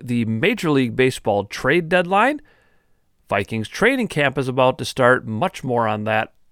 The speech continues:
coming up. Glad you decided to tune in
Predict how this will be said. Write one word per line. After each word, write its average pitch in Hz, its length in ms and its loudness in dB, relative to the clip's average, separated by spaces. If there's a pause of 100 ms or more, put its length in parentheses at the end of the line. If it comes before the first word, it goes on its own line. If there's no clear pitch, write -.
(180)
coming 120 320 -2
up. 127 200 0 (360)
Glad 135 240 6
you 123 80 -4
decided 131 420 2
to 123 60 -4
tune 151 320 2
in 277 260 0